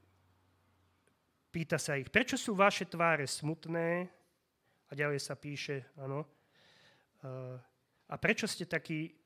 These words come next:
namrzení? Prečo sa tak zle cítite?" Takže ten druhý princíp, keď sa, keď sa vám nedarí, je zaujímavé, máme sa zaujímať o potreby druhých. Alebo všímať si,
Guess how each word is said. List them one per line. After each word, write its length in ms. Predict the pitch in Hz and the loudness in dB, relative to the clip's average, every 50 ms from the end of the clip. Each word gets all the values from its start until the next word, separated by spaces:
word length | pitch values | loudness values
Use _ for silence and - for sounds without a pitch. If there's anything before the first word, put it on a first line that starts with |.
| - | -8
namrzení? 720 | 165 143 139 147 151 147 143 - 151 143 139 139 131 123 113 - - - - _ _ | -4 -2 0 2 2 0 0 0 0 0 2 2 2 0 0 -4 -8 -16 -20 _ _
Prečo 320 | - 151 165 - - 151 | -6 -4 -4 -2 -2 -2
sa 80 | - 147 | -2 -2
tak 160 | 135 143 135 | -2 -2 -2
zle 240 | 135 120 139 143 143 | 0 0 2 2 2
cítite?" 640 | 139 - - 147 143 127 - 147 127 - 135 120 - - _ _ _ _ _ _ _ - - - - - - - - - - _ _ - | 0 0 -2 -2 -2 -2 -2 -4 -2 0 -2 -2 -2 -6 _ _ _ _ _ _ _ -20 -20 -20 -20 -20 -20 -20 -20 -20 -20 _ _ -2
Takže 240 | 180 185 214 208 | 0 0 0 2
ten 160 | - 240 196 170 | 2 2 2 4
druhý 240 | 247 269 262 254 | 4 4 2 2
princíp, 560 | - - 190 208 220 220 - - 220 220 202 - | 2 2 2 2 2 2 2 0 -2 -2 0 -2
keď 120 | 208 190 - | -2 2 4
sa, 320 | 202 196 185 170 165 - - - _ _ _ _ _ _ _ _ _ _ _ _ _ _ - - | 6 8 8 8 6 2 -4 -16 _ _ _ _ _ _ _ _ _ _ _ _ _ _ -16 -10
keď 120 | - 175 - | -8 -4 -2
sa 80 | - 214 | 4 6
vám 240 | 208 202 196 175 | 8 8 8 8
nedarí, 480 | 147 147 151 160 160 160 175 190 208 226 220 - - _ _ - - - - - - _ - | 8 8 10 10 10 10 10 10 10 8 6 4 -2 _ _ -20 -20 -20 -20 -20 -12 _ 0
je 80 | 151 | 2
zaujímavé, 960 | 156 135 151 165 185 196 196 190 190 185 180 180 175 175 170 175 170 - - - - - - _ _ _ _ _ _ - | 4 4 6 6 8 6 6 6 4 4 6 8 8 8 8 8 6 2 -6 -20 -20 -20 -20 _ _ _ _ _ _ 2
máme 320 | 151 165 180 196 190 190 | 4 6 8 8 8 6
sa 160 | - - 170 | 6 0 -4
zaujímať 800 | 135 127 156 160 165 170 170 170 165 160 156 151 151 147 - - - _ _ _ _ _ _ _ _ _ - | -4 -4 -2 -2 -2 -2 -2 -4 -6 -6 -6 -8 -8 -10 -14 -20 -20 _ _ _ _ _ _ _ _ _ -14
o 100 | 147 - | -14 -10
potreby 480 | - 147 151 151 147 147 143 143 139 131 | -10 -10 -10 -8 -10 -10 -10 -10 -10 -10
druhých. 400 | 143 139 131 127 127 120 117 - - _ _ _ _ _ _ _ _ _ - | -10 -10 -10 -10 -12 -14 -16 -20 -20 _ _ _ _ _ _ _ _ _ -6
Alebo 240 | 151 151 147 143 - | -4 -2 -2 -2 -2
všímať 400 | - - 208 214 220 214 208 202 | 0 0 0 2 4 4 4 2
si, 320 | - - 185 180 175 - | 2 -2 -4 -4 -4 -6